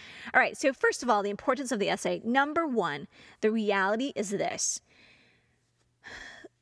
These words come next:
The, with co-, which colleges you apply to is going to be determined by your A Qs, your academic qualities, which are your grades, your test scores, and the rigor of curriculum. So your hard work does earn you the right to apply to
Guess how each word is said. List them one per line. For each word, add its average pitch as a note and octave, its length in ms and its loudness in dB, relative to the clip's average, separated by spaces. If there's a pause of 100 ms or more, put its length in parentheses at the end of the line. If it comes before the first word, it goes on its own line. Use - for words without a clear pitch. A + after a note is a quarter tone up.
(760)
The, B3+ 220 2
with B3+ 180 2
co-, - 220 -4
which E4 240 2
colleges A#3 480 2 (100)
you A#3+ 460 2
apply G3 440 0
to - 300 -2 (380)
is G3 140 4
going A3+ 200 2
to A#3 60 0
be G#3+ 80 0
determined F3+ 480 -2
by F3 120 2
your F3 120 0
A F3+ 220 -4
Qs, F#3 400 -4
your F#3 180 -2
academic G3+ 480 2
qualities, F3+ 420 -6
which F3 160 -4
are F3+ 80 -2
your E3+ 140 -4
grades, G3+ 400 2
your F#3+ 80 -6
test - 220 -6
scores, E3+ 280 -4
and F3 140 -10
the D#3+ 80 -10
rigor D#3+ 260 -4
of - 160 -8
curriculum. - 680 -8 (960)
So - 180 4
your A3 180 0
hard E4 360 4
work A#3+ 180 -2
does A3+ 260 4 (140)
earn A#3 220 4
you A#3 100 2
the G3 120 0
right E3+ 260 0
to - 120 -2
apply - 300 0
to F3+ 140 -4